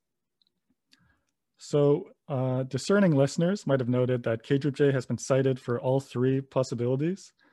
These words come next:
This is indeed the case and leads us to the main interpretive strategy of the tradition with regards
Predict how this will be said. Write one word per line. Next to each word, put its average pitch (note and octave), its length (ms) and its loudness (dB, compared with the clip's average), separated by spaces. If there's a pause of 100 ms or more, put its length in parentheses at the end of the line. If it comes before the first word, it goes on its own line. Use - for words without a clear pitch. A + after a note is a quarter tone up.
(580)
This C#3 140 0
is C#3+ 100 -2
indeed C#3 300 0
the C3+ 80 0
case C3+ 420 -2
and B2 160 -4
leads B2 240 -4
us B2 140 -8
to B2+ 160 -6
the A2+ 100 -6
main A#2+ 460 -2
interpretive B2 500 -4
strategy B2+ 540 -2
of C#3 120 -2
the C#3 120 -2
tradition C#3+ 480 -4
with B2+ 120 -10
regards A#2+ 480 -6